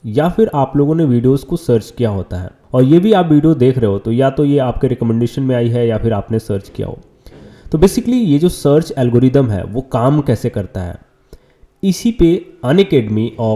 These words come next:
Courtship मिलकर एक lab launch कर रहे हैं। एक lab Sunday को, ninth of May को एक lab organize कर रहे हैं, lab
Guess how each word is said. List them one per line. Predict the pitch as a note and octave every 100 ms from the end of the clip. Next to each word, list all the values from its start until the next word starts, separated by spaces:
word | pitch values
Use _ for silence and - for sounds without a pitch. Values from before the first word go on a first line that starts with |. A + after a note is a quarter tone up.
| -
Courtship | D#3 D#3 - F#3 F3+
मिलकर | B2+ B2 C#3+ C#3+ C#3
एक | C3+ -
lab | G#2+ G#2+ A#2+ C#3+ D#3+
launch | A#2+ A#2 A#2
कर | - A2+
रहे | G#2
हैं। | A#2
एक | B2 A2+ A#2
lab | A2 A#2 C3+ C#3
Sunday | - - - D3+ E3+ F3
को, | D#3 F#2+ - - -
ninth | B2 B2 D3+ D#3
of | -
May | C3 B2
को | C#3
एक | C3+ B2+ -
lab | G#2+ A2+ B2+ C#3+
organize | B2+ A2+ A#2 A2+ -
कर | A2
रहे | A2
हैं, | A2 G#2+
lab | A2 B2 D3